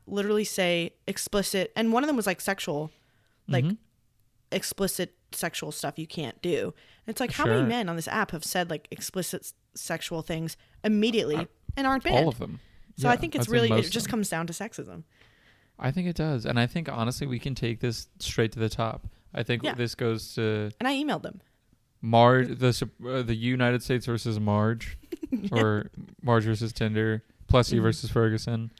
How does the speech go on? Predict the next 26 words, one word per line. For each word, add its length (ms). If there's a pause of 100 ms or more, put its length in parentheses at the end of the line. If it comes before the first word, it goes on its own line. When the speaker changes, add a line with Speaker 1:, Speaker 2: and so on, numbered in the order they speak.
(420)
Speaker 1:
Yeah. 220 (160)
Speaker 2:
Yeah. 320 (540)
Brown 260
Speaker 1:
Yeah. 60
Speaker 2:
versus 200
Board 220
of 80
Ed. 320
We 140
just 180
keep 160
doing, 560
yeah, 200
anyway. 280 (320)
Uh, 240
Roe 140
v. 160
Wade. 240 (520)
Marge 300
v. 120
Speaker 1:
It's 100
Speaker 2:
Tinder. 140
Speaker 1:
that 140
important. 600 (260)
It's 140
that 140